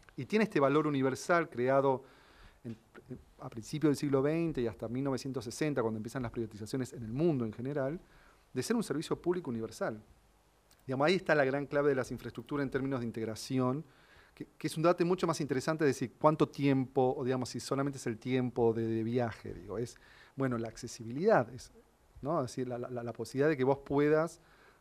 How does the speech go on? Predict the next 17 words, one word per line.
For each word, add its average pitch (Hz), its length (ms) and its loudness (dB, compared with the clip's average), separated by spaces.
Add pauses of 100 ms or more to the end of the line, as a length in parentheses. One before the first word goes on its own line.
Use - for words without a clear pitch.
(240)
estar - 420 2
conectado 139 640 6
a 127 40 8
un 123 180 0
tipo 117 300 -4
de 113 100 -2
red 117 380 -6
sanitaria, 120 920 -4
de 110 140 -6
gas, 113 540 -8
digamos, 110 260 -10
de 110 60 -8
lo 110 100 -12
que 110 80 -16
sea, 120 380 -6
¿no? 190 160 -6
Entonces, 131 420 -6